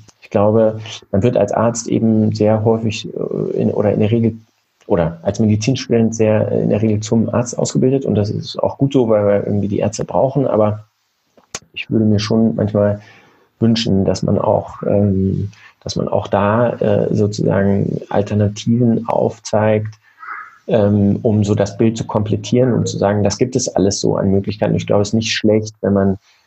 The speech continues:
ähm, wenn man auch Medizinstudierenden, äh, zum Beispiel so ein bisschen dieses unternehmerische Denken mitgibt, ähm, darüber nachzudenken, wie kann man, wie kann man Probleme lösen, wie kann man sie angehen, was kann man für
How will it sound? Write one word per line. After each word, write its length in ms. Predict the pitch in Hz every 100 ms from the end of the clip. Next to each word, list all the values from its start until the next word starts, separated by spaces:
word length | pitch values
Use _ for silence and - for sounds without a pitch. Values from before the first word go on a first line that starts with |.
| _ -
ähm, 420 | 110 101 101 101
wenn 100 | 101
man 140 | 101 101
auch 160 | 101
Medizinstudierenden, 1300 | 104 98 98 - 110 - 104 104 101 98 98 101 110
äh, 180 | 107 107
zum 180 | - 101
Beispiel 540 | 101 - 110 104 101
so 100 | 101
ein 80 | 101
bisschen 340 | 98 107 101
dieses 260 | 95 98 -
unternehmerische 800 | 117 107 98 110 104 107 104 98
Denken 600 | 95 101 113 107 104 104 - -
mitgibt, 640 | 117 117 101 101 - - -
ähm, 580 | 101 95 98 95 98 -
darüber 260 | 101 98
nachzudenken, 520 | 101 104 - 98 90 101
wie 80 |
kann 160 | 101 104
man, 400 | 101 98 95 98
wie 60 | 101
kann 140 | 101
man 120 | 101
Probleme 380 | 101 98 101 101
lösen, 320 | 98 95 98
wie 80 | 95
kann 140 | -
man 100 | 98
sie 120 | 98 -
angehen, 380 | 107 104 98
was 120 | 95 -
kann 160 | 107
man 60 | 101
für 320 | - 98 95